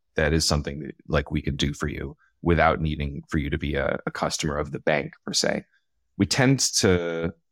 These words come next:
prioritize, 'cause we are, as a new entrant, we are being pretty picky about who we work with. And we tend to prioritize people who want to work with us as a bank. And for us, the sort of financial crime tooling is more about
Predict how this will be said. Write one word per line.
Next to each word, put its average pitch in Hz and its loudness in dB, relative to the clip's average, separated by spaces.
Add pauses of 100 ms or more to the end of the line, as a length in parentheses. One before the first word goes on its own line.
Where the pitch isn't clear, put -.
(120)
prioritize, 87 4
'cause 90 4
we 95 6
are, 87 6 (360)
as 104 6
a 101 8
new 101 8
entrant, 90 4
we 82 4
are 82 8
being 82 2
pretty 80 4
picky - 0
about 80 2
who 85 4
we 76 4
work 78 2
with. 64 0
And 87 2
we 85 4
tend 98 4
to 82 2
prioritize 82 4
people 78 2
who 80 0
want 76 2
to 76 2
work 76 0
with 76 0
us 73 -2
as 80 2
a 73 0
bank. - 0 (520)
And 87 2
for 98 4
us, - 0
the 92 0
sort 85 2
of 80 -2
financial 85 2
crime 104 4
tooling 80 4
is 76 0
more 80 6
about 76 2